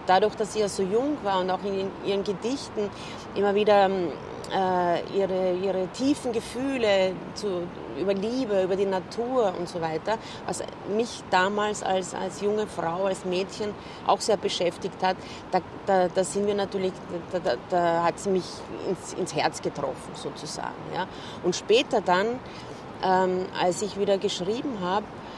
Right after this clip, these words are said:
ähm, ich, ich kann einige Gedichte von ihr immer noch auswendig, die haben sich so eingeprägt, äh, äh, die haben mich auch ein Leben lang begleitet. Vorbilder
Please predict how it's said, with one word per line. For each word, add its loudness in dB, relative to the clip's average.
ähm, 4
ich, 0
ich -8
kann 2
einige 2
Gedichte -2
von -2
ihr 0
immer 0
noch -2
auswendig, 0
die 2
haben 0
sich -4
so -6
eingeprägt, -2
äh, -4
äh, 4
die 2
haben 2
mich 4
auch 2
ein 2
Leben 4
lang 4
begleitet. 2
Vorbilder 4